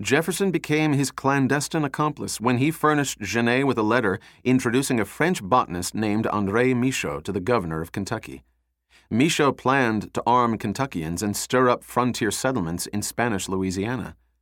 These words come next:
Jefferson's aide violated the policy of neutrality and made Hamilton's unauthorized talks with George Beckwith seem like tame indiscretions in comparison. What most roused Washington and Hamilton's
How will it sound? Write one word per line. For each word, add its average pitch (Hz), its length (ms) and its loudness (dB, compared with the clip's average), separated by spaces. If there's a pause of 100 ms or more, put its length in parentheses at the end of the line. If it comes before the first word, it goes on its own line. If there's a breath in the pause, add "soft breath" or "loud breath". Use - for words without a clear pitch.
(560)
Jefferson's 117 640 0
aide 113 400 2
violated 104 680 0
the 98 80 -4
policy 113 480 -2
of 92 160 -4
neutrality 95 680 -4 (180 loud breath)
and 113 160 2
made 117 200 2
Hamilton's 123 600 0
unauthorized 113 840 0
talks 117 360 -2
with 92 140 -6
George 98 300 -2
Beckwith 107 420 -2 (200 soft breath)
seem 120 300 0
like 104 240 0
tame 131 480 0
indiscretions 101 840 -2
in 104 120 -2
comparison. 113 680 -6 (1700)
What 120 180 2
most 139 400 0
roused 113 560 2
Washington 107 640 0
and 98 200 -2
Hamilton's 107 500 -2